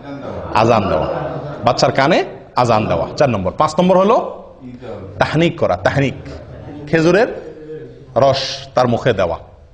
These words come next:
ছয় নম্বর হলো বাবার জন্য দোয়া করা, বাবা শিশুর জন্য কি করা? দোয়া করা, বরকতের কল্যাণের দোয়া করা। কয় নম্বর গেল? ছয় নম্বর। সাত নম্বর হলো সুন্দর একটা নাম রাখা, অর্থবহ একটা ভালো নাম রাখা।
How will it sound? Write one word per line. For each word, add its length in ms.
ছয় 200
নম্বর 240
হলো 120
বাবার 320
জন্য 200
দোয়া 220
করা, 200
বাবা 340
শিশুর 340
জন্য 220
কি 120
করা? 460
দোয়া 180
করা, 240
বরকতের 440
কল্যাণের 340
দোয়া 160
করা। 180
কয় 100
নম্বর 200
গেল? 180
ছয় 140
নম্বর। 260
সাত 280
নম্বর 220
হলো 420
সুন্দর 360
একটা 200
নাম 280
রাখা, 300
অর্থবহ 380
একটা 200
ভালো 300
নাম 240
রাখা। 300